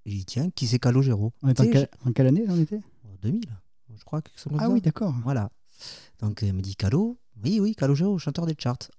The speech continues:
Speaker 1: Ah, pff, connais pas. Ça me dit rien, mais si, tu sais, le chanteur. Ah, ok, bon, bon, on y va. Et puis, il m'a amené là, et puis, euh, ben voilà, c'était, euh,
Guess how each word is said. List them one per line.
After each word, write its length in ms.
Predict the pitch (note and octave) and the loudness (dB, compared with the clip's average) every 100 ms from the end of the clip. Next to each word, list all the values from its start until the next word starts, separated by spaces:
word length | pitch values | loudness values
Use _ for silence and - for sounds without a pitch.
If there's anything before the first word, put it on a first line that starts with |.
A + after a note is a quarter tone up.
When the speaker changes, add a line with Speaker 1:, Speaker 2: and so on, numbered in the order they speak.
| - | -4
Speaker 1:
Ah, 160 | G2+ - - - | -4 -4 -16 -14
pff, 100 | - - - - - | -12 -12 -14 -20 -8
connais 220 | - A#2+ | 0 2
pas. 280 | - G#2 - - - - - - - - - | 4 2 0 -10 -20 -20 -20 -20 -20 -20 -2
Ça 80 | A#2+ | 2
me 60 | A#2+ | 4
dit 100 | B2 | 6
rien, 180 | B2 | 4
mais 60 | B2+ | 4
si, 160 | - G#3+ | 0 -2
tu 60 | |
sais, 80 | F3+ | 0
le 60 | D3 | 0
chanteur. 260 | - C#3 | 0 -4
Ah, 120 | D#3 G#3 | -2 -4
ok, 200 | - B2+ | -4 -6
bon, 180 | A2 D#3+ | -2 0
bon, 100 | B2 | 2
on 40 | |
y 100 | C3+ | 2
va. 180 | G2 A#2 - - - - - - | 0 -4 -12 -20 -20 -20 -20 -8
Et 80 | B2 | -2
puis, 120 | F3 | 4
il 40 | |
m'a 80 | G3 | 6
amené 240 | F#3+ F3+ C#3+ | 8 8 6
là, 340 | D#3 A#3+ B3+ - | 6 4 0 -2
et 100 | C#3 | 0
puis, 380 | - D3+ D3+ | 2 2 2
euh, 560 | C3+ C3 A#2+ A2+ A2 G#2 | 4 4 2 2 0 -2
ben 180 | G2+ G2 | -4 -8
voilà, 160 | F#2 F#2+ | -8 -8
c'était, 460 | - G#2 - G#2+ | -4 -4 0 2
euh, 60 | G#2 | 2